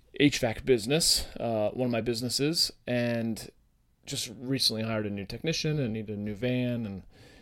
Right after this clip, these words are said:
there's not many here in Colorado, so I started looking elsewhere, and sure enough, I found one in Texas. So I flew down to Dallas and then made my way back to Colorado. Now, is it something I could have very well,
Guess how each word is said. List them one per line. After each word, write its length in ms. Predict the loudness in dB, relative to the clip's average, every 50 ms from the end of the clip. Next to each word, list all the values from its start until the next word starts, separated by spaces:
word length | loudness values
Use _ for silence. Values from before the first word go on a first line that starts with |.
| -20 -18 -14
there's 140 | -8 -2 0
not 180 | 0 0 2
many 220 | 2 2 2 2 2
here 400 | 0 2 4 4 6 6 6 4
in 500 | 2 0 0 0 0 0 -2 -2 -4 -6 -6
Colorado, 680 | -4 -2 -2 0 0 2 2 4 4 4 4 4 2
so 140 | 0 -2 -4
I 20 |
started 220 | -4 -4 -6 -4
looking 300 | -6 -6 -8 -6 -6 -2
elsewhere, 580 | 0 0 2 2 2 2 2 2 4 4 2 2
and 100 | 0 -2
sure 160 | -2 -2 -2
enough, 400 | 0 -2 -2 -4 -4 -8 -14 -14 -14
I 40 | -12
found 220 | -10 -8 -8 -6 -6
one 80 | -6
in 80 | -8 -8
Texas. 560 | -8 -8 -8 -6 -6 -6 -2 0 0 0 2
So 360 | 2 2 2 2 0 -2 -6 -8 -12
I 40 | -10
flew 200 | -4 -2 0 0
down 180 | 0 0 -2 -2
to 80 | -4
Dallas 600 | -4 0 2 4 4 4 4 4 4 2 0 0 -2 -8 -20 -20 -20 -20 -20 -20 -20 -20 -20 -20 -20 -18 -10 -2
and 80 | 4
then 140 | 4 6 8
made 160 | 8 8 8
my 160 | 8 8 6 8
way 220 | 10 10 10 10
back 600 | 10 10 10 10 10 8 8 8 8 8 8 6 0
to 480 | -2 0 2 2 4 4 4 2 2 0 -2 -8 -14 -16 -18 -16 -8
Colorado. 500 | -2 4 4 6 8 8 8 6 6 2 0 -4 -10 -10 -12 -20 -20 -20 -20 -18 -18 -16 -18 -20 -20 -20 -20 -20 -20 -20 -20 -20 _ _
Now, 300 | 2 4 6 8 8 8
is 100 | 8 6
it 60 | 4 4
something 280 | 4 4 6 6 6
I 120 | 6 6 4
could 260 | 4 6 6 6 6
have 160 | 6 4 6
very 200 | 6 6 6 6
well, 600 | 6 6 6 8 8 8 8 6 6 4 2